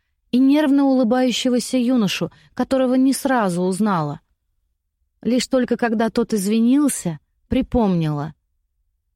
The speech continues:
Оказывается, Жак Люсьен — вдруг воспылал рвением к учёбе. В особенности к предметам, которые посещала сама Айраэль.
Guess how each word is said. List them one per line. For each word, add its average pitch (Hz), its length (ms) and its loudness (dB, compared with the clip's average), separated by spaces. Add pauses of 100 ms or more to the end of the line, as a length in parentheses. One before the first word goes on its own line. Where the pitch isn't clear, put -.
(140)
Оказывается, 190 720 -2
Жак 190 300 -4
Люсьен — 220 560 -2 (340)
вдруг 214 380 -2
воспылал 233 680 0
рвением 202 580 0
к - 100 -8
учёбе. 139 560 -6 (1160)
В 165 100 -8
особенности 170 680 -4
к - 100 -14
предметам, 175 720 -4 (380)
которые 202 420 -4
посещала 180 640 -4
сама 170 520 -6
Айраэль. 175 640 -6